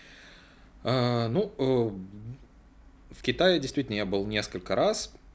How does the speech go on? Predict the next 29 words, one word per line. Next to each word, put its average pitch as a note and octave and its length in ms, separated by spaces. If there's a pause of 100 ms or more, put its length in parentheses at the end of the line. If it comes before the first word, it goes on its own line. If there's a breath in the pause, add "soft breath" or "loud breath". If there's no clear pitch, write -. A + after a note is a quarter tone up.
и, G#2+ 480
э, F#2 360 (240)
м, E2+ 840
на F#2+ 160
протяжении A#2 520
действительно, G2+ 360
да, F#2+ 100
достаточно G2+ 400
долгого G2+ 300
времени, E2 280
то - 100
есть, - 300
э, D2 400
с F2 80
большими G2+ 380
перерывами. D#2+ 600 (800)
Первый G#2 200
раз F#2+ 180
в - 40
Китай F#2+ 300
я F2 220 (140)
поехал E2+ 480
ещё F2 520
в E2 100
две F2+ 120
тысячи F2 560 (640)
девятом, E2 380
наверное, C2 340
году. G#2 300